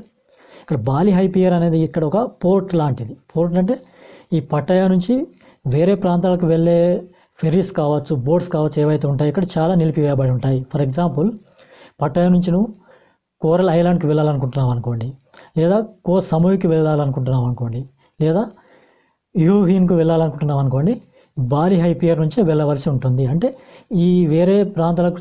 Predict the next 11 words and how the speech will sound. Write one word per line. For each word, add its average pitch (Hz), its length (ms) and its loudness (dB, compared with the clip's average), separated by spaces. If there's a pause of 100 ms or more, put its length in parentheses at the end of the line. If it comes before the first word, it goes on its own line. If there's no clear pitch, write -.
చూ-, 170 160 2
వెళ్ళవలసిన 156 460 0
పడవలన్నీ 156 640 0
ఈ 180 80 0
పోర్ట్లోనే 165 540 0
నిలిపివేయబడి 151 580 0
ఉంటాయి. 127 520 -2 (640)
మరియు 226 300 0 (560)
కోరల్ 196 280 2
ఐలాండ్ 190 340 2
అనేది, 175 380 0